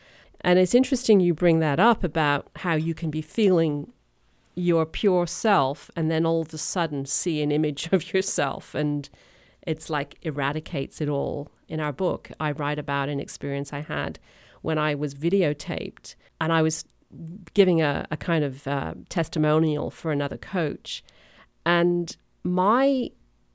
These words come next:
my actual, uh, testimonial and my video recording went really well. I was really articulate. I was, spoke from the heart.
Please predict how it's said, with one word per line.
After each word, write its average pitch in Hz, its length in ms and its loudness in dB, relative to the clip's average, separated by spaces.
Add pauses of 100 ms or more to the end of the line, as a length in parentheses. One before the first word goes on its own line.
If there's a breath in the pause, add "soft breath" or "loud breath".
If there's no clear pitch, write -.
(220)
my 190 280 2
actual, 180 960 2
uh, 147 320 -4
testimonial 160 1040 2 (120)
and 151 280 0
my 147 140 0
video 165 360 2
recording 147 480 0
went 151 280 0
really 165 380 6
well. 170 260 0
I 143 60 -2
was 139 180 -4
really 151 260 2
articulate. 160 680 -2
I 143 100 -4
was, 135 160 -6
spoke - 440 -6
from 175 160 0
the 180 100 2
heart. 143 360 2